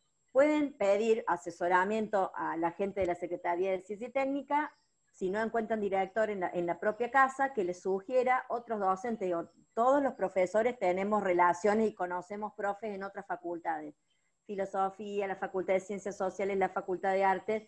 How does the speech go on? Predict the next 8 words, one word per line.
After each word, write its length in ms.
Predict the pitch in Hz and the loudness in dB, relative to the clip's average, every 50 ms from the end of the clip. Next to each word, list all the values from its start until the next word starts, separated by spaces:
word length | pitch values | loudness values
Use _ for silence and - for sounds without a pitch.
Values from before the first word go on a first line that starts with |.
| _ _ _ _ _ _ _ _ _ | _ _ _ _ _ _ _ _ _
que 100 | - 220 | -2 0
perfectamente 880 | 220 - 226 226 - 226 - 262 262 - 277 254 247 247 240 240 262 | 4 6 6 6 6 4 0 -2 2 4 2 2 2 -2 0 0 0
pueden 440 | - - - 220 220 220 226 226 226 | 0 2 2 4 4 4 4 4 4
orientar 920 | 208 190 180 185 185 185 185 190 190 - 214 202 202 208 220 269 277 - _ | 2 0 0 0 0 0 -2 -4 2 4 6 8 8 6 6 4 0 -6 _
por 160 | - 175 165 160 | 4 4 4 4
sus 220 | - 170 160 - | 0 -4 -4 2
temáticas. 760 | - 175 175 185 208 226 226 220 - 208 180 - 196 208 208 | 4 6 6 8 8 6 6 6 2 -2 4 6 6 8 8
Digo, 180 | 196 190 170 | 8 8 8